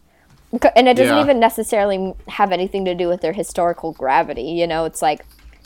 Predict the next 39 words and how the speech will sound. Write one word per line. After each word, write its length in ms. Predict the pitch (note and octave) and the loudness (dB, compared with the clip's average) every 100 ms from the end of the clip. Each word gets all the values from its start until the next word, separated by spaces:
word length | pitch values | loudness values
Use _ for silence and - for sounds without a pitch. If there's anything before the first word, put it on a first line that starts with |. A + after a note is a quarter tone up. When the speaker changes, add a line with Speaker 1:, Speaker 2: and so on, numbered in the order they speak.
| _ _ | _ _
Speaker 1:
it 120 | - G#3+ | -8 -4
could 160 | G#3 | -2
just 180 | G3+ G3+ | -2 -4
be 120 | G#3 | -4
an 80 | F#3 | -4
individual 580 | - F#3+ F3 F3 F3 D#3+ | -4 -4 -4 -6 -6 -8
thing 240 | - D#3 | -8 -10
that's 220 | D3 - | -10 -8
a 40 | E3 | -10
tick-, 300 | - D#3+ - _ F#3 | -10 -14 -14 _ -10
like, 220 | F3 E3 | -8 -8
a 40 | |
fixed 320 | D#3+ E3 - | -8 -10 -8
event. 280 | F3 C#3 B2 | -10 -8 -8
Like, 240 | G2 D3 - | -8 -6 -2
this 220 | E3+ - _ | -4 -4 _
person 300 | G3 F3 F3+ | -4 -4 -6
is 80 | D#3 | -10
gonna 240 | E3 D3 | -8 -6
die 260 | D#3 C#3 C#3 | -4 -4 -4
no 120 | D3 | -6
matter 320 | C#3+ C#3 C#3 | -8 -8 -8
what. 320 | C3+ C#3 G2 - | -6 -4 -6 -2
Like, 180 | F3+ E3+ | -2 -2
this, 220 | F3 - - | -4 -10 -12
this 300 | G#3 G3 E3 | -10 -6 -6
person 160 | C3 C#3 | -2 -2
Speaker 2:
Yeah. 220 | A#2 G#2+ | 0 -2
Speaker 1:
who's 120 | G#2+ | -4
your 80 | C#3+ | -6
friend 220 | - C3 A#2+ | -10 -10 -10
is 100 | G#2+ | -10
gonna 200 | E3 C#3+ | -8 -8
die 180 | D#3 C#3 | -8 -10
no 120 | D#3 | -10
matter 280 | D3+ D#3+ D#3+ | -10 -10 -10
what. 240 | E2 - _ _ _ _ - | -10 -14 _ _ _ _ -6
And 120 | F#3+ | -4
it's, 320 | E3+ - - | -4 -8 -18